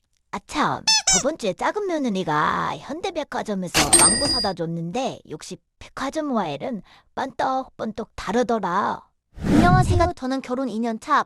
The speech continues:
Speaker 2: 맞벌이하며 서울에서 전세금 갚으며 빡세게 사는 삼십 대 여자입니다. 저희 시어머니는 본인 입으로 항상 그러세요.
Speaker 1: "나는 너희 세대 이해하려고 노력 많이 한다." 그 뭐라더라? 꼰대?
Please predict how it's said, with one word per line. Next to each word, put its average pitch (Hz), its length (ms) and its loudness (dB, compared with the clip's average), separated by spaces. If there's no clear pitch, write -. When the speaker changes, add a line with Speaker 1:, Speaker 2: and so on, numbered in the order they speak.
Speaker 2:
맞벌이하며 294 720 0
서울에서 349 580 0
전세금 330 480 -2
갚으며 294 540 0
빡세게 392 520 0
사는 285 320 -4
삼십 - 360 -16
대 320 120 -4
여자입니다. 220 720 -2
저희 240 200 -2
시어머니는 262 840 2
본인 294 360 0
입으로 254 340 -2
항상 494 440 -2
그러세요. 220 480 -8
Speaker 1:
"나는 165 280 4
너희 165 260 2
세대 180 560 -4
이해하려고 190 840 -2
노력 185 340 -2
많이 165 320 -4
한다." 208 460 -4
그 - 160 -14
뭐라더라? 156 800 -6
꼰대? 262 500 -4